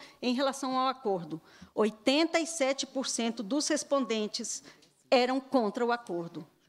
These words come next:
se colocaram contra o acordo. A pesquisa completa nós vamos encaminhar. Depois teve ataque de dois mil e vinte e um. Novamente, ela não foi in-, integralmente cumprida.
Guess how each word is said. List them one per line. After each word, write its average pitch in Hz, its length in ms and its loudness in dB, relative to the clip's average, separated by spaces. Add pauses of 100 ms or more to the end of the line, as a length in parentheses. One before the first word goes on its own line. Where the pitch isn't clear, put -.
(280)
se 202 140 -2
colocaram 233 500 0
contra 214 380 -2
o 214 40 0
acordo. 170 480 -4 (600)
A 208 160 2
pesquisa 247 480 0
completa 240 480 -2
nós 247 160 2
vamos 220 240 -2
encaminhar. 220 580 -4 (600)
Depois 302 500 2
teve 302 600 0
ataque 277 800 -2 (100)
de 233 300 -4
dois 247 360 0
mil 262 280 2
e 277 80 -2
vinte 277 300 0
e 320 60 2
um. 269 320 4 (540)
Novamente, 294 880 2
ela 269 220 2
não 277 220 0
foi 277 300 2
in-, 285 200 0
integralmente 269 800 0
cumprida. 285 680 -2